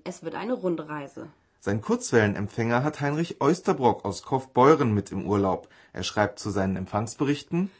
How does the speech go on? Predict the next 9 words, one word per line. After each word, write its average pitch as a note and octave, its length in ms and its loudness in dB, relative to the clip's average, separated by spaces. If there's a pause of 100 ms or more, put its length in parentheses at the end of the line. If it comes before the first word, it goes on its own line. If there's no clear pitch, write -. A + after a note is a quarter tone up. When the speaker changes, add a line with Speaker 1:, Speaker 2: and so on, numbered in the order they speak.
(140)
Speaker 1:
„Hier D4 240 4
ein B3 160 -4
kleiner G3+ 380 -4
Hörbericht A3 560 -4
von A3 160 -8
unserer A3 360 -6
Wohnmobil-Rundreise F#3 1000 -4
durch F#3+ 240 -8
Deutschland. - 640 -6